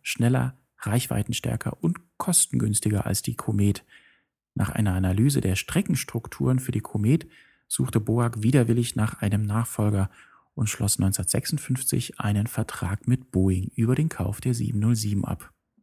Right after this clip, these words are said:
In den neunzehnhundertsechziger Jahren ging die Bestellung für die Komet zurück und von neunzehnhundertachtundfünfzig bis vierundsechzig wurden insgesamt nur sechsundsiebzig Komet vier ausgeliefert.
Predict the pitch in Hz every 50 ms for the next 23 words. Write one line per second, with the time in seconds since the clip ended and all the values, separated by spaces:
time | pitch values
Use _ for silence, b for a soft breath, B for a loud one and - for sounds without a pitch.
0 | _ b b b b _ _ _ _ _ _ _ _ _ _ - 147 139 131 107
1 | 104 104 107 - 110 95 - 95 95 - - - - 95 92 92 92 92 92 98
2 | 98 107 107 120 117 110 104 101 101 - - 104 104 110 107 110 - - - 101
3 | 101 95 - - - 95 90 87 92 - - - - 92 90 - - - - -
4 | - - 98 92 90 - - 92 95 95 - - 98 - - - 160 160 - -
5 | - 151 - - 139 139 - - - 131 - - - - 107 - - - 147 131
6 | 110 107 110 107 - - - - - - - B B B B B B B B _
7 | - 113 104 - - 123 - - 135 117 104 110 110 - _ - - 95 90 -
8 | 117 139 - - - 156 135 113 110 107 - - - - 117 110 - - - 101
9 | 98 98 98 - - - - - - 101 95 - - 98 - - - 92 95 90
10 | - 85 82 - -